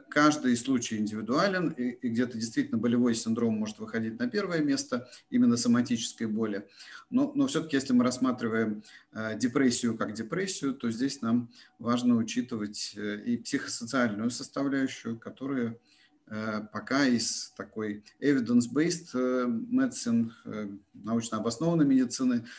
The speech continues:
мы видим, э, как ведущий аспект развития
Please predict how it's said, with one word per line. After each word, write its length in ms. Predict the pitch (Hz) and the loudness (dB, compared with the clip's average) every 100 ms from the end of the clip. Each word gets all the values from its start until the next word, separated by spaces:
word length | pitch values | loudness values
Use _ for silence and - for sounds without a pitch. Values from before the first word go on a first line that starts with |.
| - _ | -20 _
мы 180 | 123 131 | 4 6
видим, 520 | 120 127 127 117 117 - - _ | 6 6 6 4 2 -12 -20 _
э, 280 | 110 110 110 | -8 -6 -4
как 200 | 110 113 | -6 -2
ведущий 480 | 120 131 135 - 110 | 0 2 0 0 -4
аспект 580 | 104 - 139 139 - - _ _ | -2 -2 -2 -4 -6 -20 _ _
развития 960 | 110 110 117 110 117 123 - 113 107 | -12 -2 -2 2 2 2 0 -2 -2